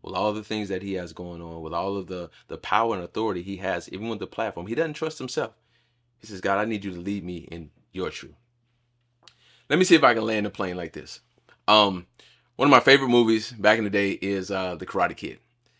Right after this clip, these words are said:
And, uh, I don't know what version of The Karate Kid, but I'm talking about the original one, um, with, uh, uh, Daniel-san. And, um, this was in the eighties. And here's the thing about The Karate Kid.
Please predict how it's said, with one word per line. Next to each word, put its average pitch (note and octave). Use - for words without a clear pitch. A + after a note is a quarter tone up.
And, G#2+
uh, G2
I A#2
don't A#2+
know A2+
what G#2+
version G2
of F#2
The F#2
Karate F#2+
Kid, F#2
but F2+
I'm B2
talking A#2
about G#2
the G2
original F#2
one, F2
um, F#2+
with, G2+
uh, F2+
uh, E2+
Daniel-san. G2+
And, G2
um, F#2
this A#2+
was A#2+
in B2
the A2+
eighties. G#2+
And F#2+
here's A3
the G3
thing E3+
about A2+
The F#2+
Karate G2
Kid. D2+